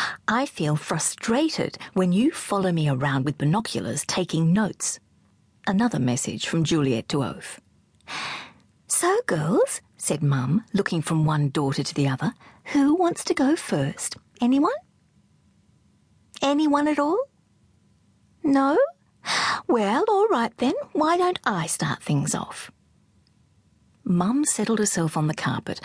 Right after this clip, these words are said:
and folded her hands. "When you girls fight and shout at each other, I feel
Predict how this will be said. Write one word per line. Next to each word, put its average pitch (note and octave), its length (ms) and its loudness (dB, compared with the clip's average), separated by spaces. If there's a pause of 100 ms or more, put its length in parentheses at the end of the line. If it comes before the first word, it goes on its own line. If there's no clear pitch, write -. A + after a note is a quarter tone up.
(140)
and D3+ 180 -2
folded D#3+ 460 0
her E3 160 0 (120)
hands. A2+ 380 -4 (1400)
"When B3 260 4
you C#4 240 4
girls E4 400 2
fight A#3 480 -2
and A3 140 2
shout D#4+ 480 2
at F3 80 0
each D#3 280 -2
other, E3 400 -4
I D4 300 2
feel - 380 0